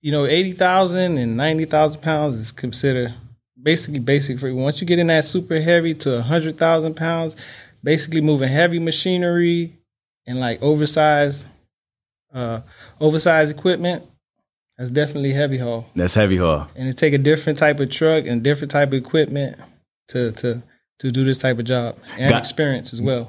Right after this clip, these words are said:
Speaker 2: Got you. So just, like, what, what, give, give us an example of, like, one or two things that would be, that you would be hauling if you're hauling heavy.
Speaker 1: So sometimes I, my main niche is, like,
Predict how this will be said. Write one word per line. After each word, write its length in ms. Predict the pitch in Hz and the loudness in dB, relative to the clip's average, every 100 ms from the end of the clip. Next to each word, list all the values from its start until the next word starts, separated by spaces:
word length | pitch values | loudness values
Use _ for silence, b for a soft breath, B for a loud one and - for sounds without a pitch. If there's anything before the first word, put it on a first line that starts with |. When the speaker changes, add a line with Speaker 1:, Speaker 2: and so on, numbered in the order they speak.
| 98 | 0
Speaker 2:
Got 320 | 123 123 123 | 2 2 0
you. 80 | 110 | 0
So 340 | - 117 107 | 2 2 2
just, 340 | 107 131 - - | 0 0 -2 -2
like, 200 | 117 113 | 0 2
what, 240 | 117 131 | 2 2
what, 160 | 123 110 | -2 0
give, 200 | 131 131 | 0 2
give 140 | 135 | 2
us 100 | 131 | 2
an 60 | 131 | 2
example 420 | 117 120 123 117 | 2 2 2 2
of, 80 | 110 | 2
like, 280 | 110 101 - | 2 0 0
one 180 | 110 117 | 2 2
or 60 | |
two 200 | 107 123 113 | 2 0 0
things 300 | 113 104 95 | 2 2 0
that 160 | 101 | 0
would 120 | 95 | 0
be, 180 | 92 101 95 - 90 | 2 2 0 -4 -2
that 200 | 95 92 | 0 2
you 100 | 101 | 0
would 80 | 90 | 2
be 80 | 95 | 2
hauling 340 | 104 98 90 | 2 2 0
if 120 | 90 | 0
you're 100 | 92 | -2
hauling 260 | 90 90 87 | 0 0 0
heavy. 300 | 90 80 80 | -2 -4 -8
Speaker 1:
So 220 | - 127 | -8 -8
sometimes 720 | 117 175 165 170 165 156 - - _ - | -2 -2 2 2 2 0 -4 -18 _ -6
I, 180 | 135 - | -4 -4
my 220 | 113 123 | -4 -2
main 380 | 127 151 180 170 | 0 2 2 2
niche 240 | 165 165 147 | 0 0 -4
is, 120 | 123 | -2
like, 340 | 127 123 123 | 0 -2 -6